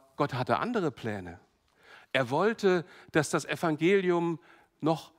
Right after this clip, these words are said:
weitere Kreise zieht, hin nach Mazedonien verkündigt wird, nach Griechenland. Und so entstehen auf diese verworrenen,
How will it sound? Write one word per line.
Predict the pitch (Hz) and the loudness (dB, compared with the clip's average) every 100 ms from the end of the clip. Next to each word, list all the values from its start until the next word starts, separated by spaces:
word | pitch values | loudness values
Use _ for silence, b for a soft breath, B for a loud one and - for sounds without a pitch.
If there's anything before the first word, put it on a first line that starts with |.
| - | -4
weitere | 127 202 269 214 180 147 | 0 2 2 2 2 0
Kreise | - 151 170 247 220 175 | -2 -2 0 2 0 0
zieht, | - - 147 113 - | -2 -4 -4 -4 -4
hin | 214 240 202 | -2 0 0
nach | 156 147 | 0 0
Mazedonien | 170 165 - 170 185 254 247 196 | 0 0 -4 -2 0 0 0 0
verkündigt | - 160 156 135 117 - - | 0 -4 -2 -4 -4 -8 -8
wird, | 104 98 - B B | -6 -6 -12 B B
nach | - 151 131 | -2 -2 0
Griechenland. | 185 233 214 165 117 98 87 - _ B B B B | 2 2 0 -4 -4 -6 -12 -20 _ B B B B
Und | - 131 | -6 -4
so | - 170 254 226 B B _ | 0 0 -2 -10 B B _
entstehen | 147 151 - - 220 214 170 | 0 0 -4 0 2 4 2
auf | 113 143 | -2 -4
diese | - 170 151 156 | -4 -4 2 0
verworrenen, | - 156 117 123 262 262 233 226 208 | 2 -2 0 2 2 2 0 0 -2